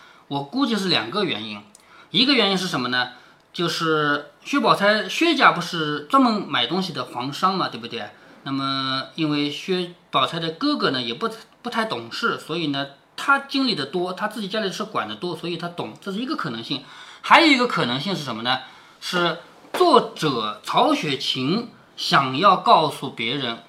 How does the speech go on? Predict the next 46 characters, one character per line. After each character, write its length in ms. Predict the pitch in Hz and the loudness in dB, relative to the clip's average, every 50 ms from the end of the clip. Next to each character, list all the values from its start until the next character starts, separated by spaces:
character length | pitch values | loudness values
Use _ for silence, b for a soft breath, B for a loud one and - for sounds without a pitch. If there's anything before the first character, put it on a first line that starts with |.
| - | 0
画 180 | - 185 147 127 | 2 4 4 4
画 220 | - - 165 139 | 4 4 2 2
的 100 | 127 120 | 2 0
过 220 | 117 - 175 139 120 | -4 -4 -4 -4 -4
程， 240 | - - 113 110 - | -4 -8 -12 -14 -10
他 160 | - - 190 190 - - - | -6 -4 -4 -4 -6 -4 -2
总 280 | - 165 190 262 285 | 2 4 6 6 6
得 140 | 277 233 190 | 6 6 4
找 300 | - - - 139 123 123 | 4 4 4 4 4 4
一 120 | 127 160 202 | 2 2 0
个 100 | 196 175 | 0 0
人 160 | 143 135 170 | 0 0 0
来 80 | 175 | 0
把 120 | - - 127 | 0 0 -2
话 200 | - - 180 156 | 2 2 0 2
说 180 | - - 285 | 2 0 0
出 120 | 285 - 165 | 0 0 -2
来， 180 | 117 104 104 - | -4 -4 -6 -10
是 120 | - 127 | -12 -12
不 80 | 117 113 | -10 -10
是 80 | 113 | -10
啊？ 100 | - - - - B B B B B B B - - | -10 -12 -12 -14 B B B B B B B -14 -6
所 120 | - 175 | -2 0
以 220 | 180 170 165 160 - - _ _ _ _ _ - - - - _ | 0 0 0 -4 -8 -14 _ _ _ _ _ -20 -20 -20 -20 _
找 160 | - 139 127 | 0 0 0
薛 140 | 120 - 151 | 2 0 -4
宝 140 | 135 117 107 | -6 -6 -6
钗 140 | - - 117 | -8 -8 -10
来。 120 | 104 101 - - b b b b b b - | -12 -12 -14 -16 b b b b b b -4
就 100 | - 262 | -2 0
是 80 | 254 | 2
我 380 | 269 214 180 156 143 135 131 131 | 2 2 2 2 4 4 2 2
倾 260 | - - 311 330 311 | 4 8 8 10 10
向 160 | 302 277 233 | 10 8 4
于 80 | 208 185 | 4 2
理 180 | 147 156 202 | 0 0 0
解 120 | 185 165 135 | 0 0 0
后 260 | - - 277 247 156 | 0 0 0 0 0
者。 300 | - - 104 98 - b b b b b b b | -2 -2 -6 -8 -8 b b b b b b b
在 140 | - 277 269 | 0 2 2
当 320 | 269 - - 349 349 320 | 6 8 8 10 10 8
时 160 | - - 180 | 6 4 2
那 180 | 208 262 294 285 | 4 4 4 4
个 60 | 226 | 4
年 380 | 196 151 123 113 110 131 175 190 | 2 0 0 0 -2 -4 -2 0
代， 280 | 226 175 127 - B | 0 0 0 -2 B